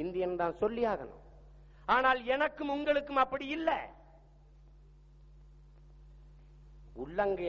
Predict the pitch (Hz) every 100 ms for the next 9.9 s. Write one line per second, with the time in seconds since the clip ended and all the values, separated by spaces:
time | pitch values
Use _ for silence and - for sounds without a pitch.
0 | 165 175 208 165 165 175 175 151 147 190
1 | 190 196 170 143 156 190 214 208 214 226
2 | 226 226 190 165 170 165 151 139 117 -
3 | - 131 139 127 135 170 196 185 170 151
4 | 151 151 151 139 113 - - 123 123 110
5 | - 156 185 208 226 220 - - 151 139
6 | 139 - 165 196 202 220 220 196 170 165
7 | 160 151 151 135 110 - - - - -
8 | - 139 180 180 143 - 180 240 262 226
9 | 254 285 285 254 - 214 170 165 220